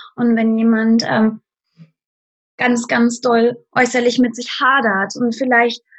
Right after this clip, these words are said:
krankheitsbedingt ganz starkes Übergewicht hat und sich dafür schämt und dann von außen zum Beispiel oder was auch immer, ganz schlimme Akten, es gibt ja so viele verschiedene Dinge und dann von außen immer wieder dieses, ähm, diese Ablehnung kommt. Natürlich sind das Steine auf dem Weg,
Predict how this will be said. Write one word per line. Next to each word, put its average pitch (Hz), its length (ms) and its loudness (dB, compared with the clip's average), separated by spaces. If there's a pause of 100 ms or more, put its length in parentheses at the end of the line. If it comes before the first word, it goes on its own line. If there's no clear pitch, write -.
(140)
krankheitsbedingt 247 840 0
ganz 247 260 -4
starkes 247 460 -2
Übergewicht 240 720 0
hat 220 160 -6
und 240 120 4
sich 254 140 2
dafür 269 300 -4
schämt 247 420 0
und 233 80 2
dann 233 140 0
von 262 160 -4 (120)
außen 339 360 0
zum 240 180 0
Beispiel 208 320 -2
oder 302 160 2
was 339 240 0
auch 339 160 -6
immer, 302 140 2
ganz 285 200 0
schlimme 294 220 0
Akten, - 160 -2
es 302 80 0
gibt - 160 -8
ja 320 100 0
so 302 140 -2
viele 311 240 -4
verschiedene 294 400 -2
Dinge 269 220 2
und 240 80 0
dann 247 140 0
von 277 160 0
außen 302 340 -2
immer 294 280 2
wieder 285 220 2
dieses, 269 300 0 (760)
ähm, 262 440 0 (340)
diese 262 240 -2
Ablehnung 208 540 0
kommt. 233 220 -2
Natürlich 349 520 -2
sind 302 240 0
das 302 200 -2
Steine 302 580 0
auf 294 100 -6
dem 269 260 0
Weg, 214 300 0